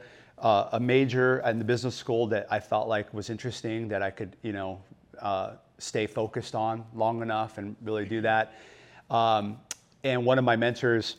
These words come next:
uh, Mister Mort Fleischer, he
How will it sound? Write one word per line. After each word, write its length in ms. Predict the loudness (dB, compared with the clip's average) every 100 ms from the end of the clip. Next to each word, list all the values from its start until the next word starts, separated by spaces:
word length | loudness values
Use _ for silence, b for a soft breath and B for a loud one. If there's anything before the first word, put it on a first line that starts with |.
| _ _ _ _ 2
uh, 140 | 2
Mister 260 | 2 -2 -2
Mort 220 | 0 -2
Fleischer, 440 | 6 6 6 2 0 -12 _ _ _ _ _ -20 _ _
he 440 | -10 -4 0 0